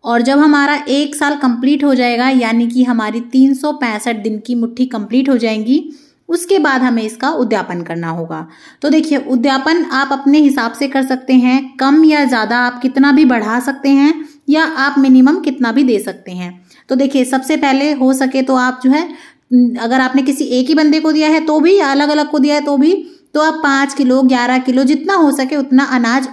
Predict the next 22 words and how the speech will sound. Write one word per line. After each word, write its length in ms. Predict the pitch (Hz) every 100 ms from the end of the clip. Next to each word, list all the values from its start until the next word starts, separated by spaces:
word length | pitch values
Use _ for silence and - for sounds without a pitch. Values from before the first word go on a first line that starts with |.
| 226
और 180 | 233 240
दान 240 | 269 277
कर 120 | 277
दीजिए 300 | 254 269 285
संक्रांत 440 | 302 262 214 220 233
वाले 160 | 247
दिन। 220 | 240 320 262
जिस 140 | 254
दिन 120 | 254
आप 140 | 277 294
लास्ट 440 | 233 220 254 247
वाले 220 | 254 226 220
दिन 240 | 370 - - _ -
अपनी 200 | 254 285
मुट्ठी 280 | 285 285 269
भरेंगे, 420 | 226 202 202 202 - - -
तो 80 |
उस 100 | 311
दिन 120 | 277 302
आप 220 | 294 294
बढ़ा 380 | 247 226 226 240
के 280 | 240 302